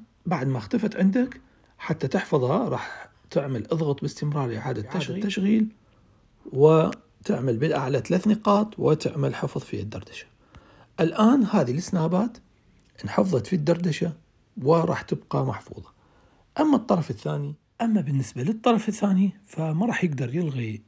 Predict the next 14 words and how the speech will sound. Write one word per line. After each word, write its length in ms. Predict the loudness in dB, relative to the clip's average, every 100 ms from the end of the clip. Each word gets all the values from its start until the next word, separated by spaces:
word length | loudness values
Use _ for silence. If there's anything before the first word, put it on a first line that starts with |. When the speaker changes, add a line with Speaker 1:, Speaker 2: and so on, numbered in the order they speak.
| 0
Speaker 1:
الحفظ 500 | 2 2 2 0 0 -2
للأسف 580 | -2 -2 -4 -6 -8 -6 -4
أبد، 220 | -2 -4 -12 _ _
لأنه 460 | -2 2 4 2 2
أنت 180 | 0 0
اللي 160 | -2 -4
عملت 300 | -6 -8 -8
الحفظ، 380 | -6 -2 -2 -2 -6 _ _ _
ففقط 920 | -6 0 2 2 -2 -4 -4 -2 0 2
أنت 160 | 2
اللي 160 | 2 2
تلغيه 460 | 0 0 2 2 0 -10 _
بهذه 340 | -4 0 0
الطريقة. 580 | -2 -4 -2 -2 -2 -6